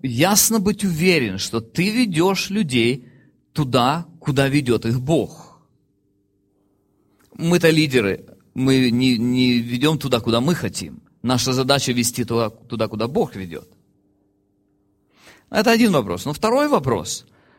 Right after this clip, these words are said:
Каждое наше решение будет встречаться с огромным количеством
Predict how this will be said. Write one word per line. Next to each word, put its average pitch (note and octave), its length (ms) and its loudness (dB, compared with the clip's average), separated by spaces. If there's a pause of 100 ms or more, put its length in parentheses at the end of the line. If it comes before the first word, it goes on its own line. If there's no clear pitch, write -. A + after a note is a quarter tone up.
(200)
Каждое F#3+ 480 2
наше A3 380 4
решение A3+ 720 0 (360)
будет G#3 420 2
встречаться D3+ 800 0
с - 120 0
огромным G#3 800 2
количеством E3+ 960 0